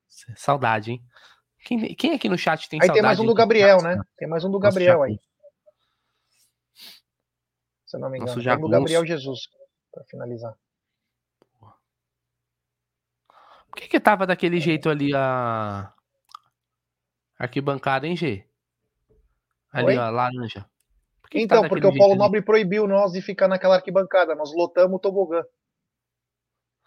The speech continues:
Speaker 1: Não, eu digo aqui, ó, na laranja. Olha lá como que
Speaker 2: Laranja.
Speaker 1: tá, tá tudo, tá estranho,
Speaker 2: Porque
Speaker 1: sei
Speaker 2: tava
Speaker 1: lá.
Speaker 2: chovendo muito, cara, foi um vendaval que caiu.
Speaker 1: Ah.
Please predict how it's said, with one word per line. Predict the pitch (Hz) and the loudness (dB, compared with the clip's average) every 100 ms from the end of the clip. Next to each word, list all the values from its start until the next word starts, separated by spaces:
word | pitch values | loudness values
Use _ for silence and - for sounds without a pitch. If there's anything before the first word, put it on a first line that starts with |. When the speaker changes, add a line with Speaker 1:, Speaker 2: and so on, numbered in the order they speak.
| _ - | _ -4
Speaker 1:
Não, | 214 208 | 0 0
eu | 165 | 0
digo | 196 220 | -2 -4
aqui, | 214 196 | -4 -2
ó, | 170 | -2
na | 147 | -2
laranja. | 151 156 156 160 117 104 _ _ _ _ _ _ _ _ _ _ _ _ _ _ _ - | -4 -4 -4 -8 -10 -14 _ _ _ _ _ _ _ _ _ _ _ _ _ _ _ -4
Olha | 196 | -2
lá | 226 190 | 0 -2
como | 160 | -2
que | 151 - | -4 -4
Speaker 2:
Laranja. | |
Speaker 1:
tá, | 156 135 | -4 -6
tá | 120 127 | -8 -16
tudo, | 160 170 165 143 _ _ _ _ _ | -10 -8 -8 -12 _ _ _ _ _
tá | - | -10
estranho, | 147 - 190 147 | -8 -4 -4 -2
Speaker 2:
Porque | 117 226 | 0 0
Speaker 1:
sei | 196 | 2
Speaker 2:
tava | 196 | 2
Speaker 1:
lá. | - | 2
Speaker 2:
chovendo | 233 226 247 | 2 2 0
muito, | 233 226 240 233 185 | -2 0 -2 -2 -2
cara, | 160 131 | -2 -2
foi | 160 | -2
um | 180 196 175 | -4 -4 -2
vendaval | 214 214 190 170 196 175 | 0 4 4 4 4 2
que | - | -2
caiu. | 135 131 117 _ _ _ _ _ _ - - | -6 -6 -10 _ _ _ _ _ _ -20 -18
Speaker 1:
Ah. | 107 104 110 | -8 -8 -8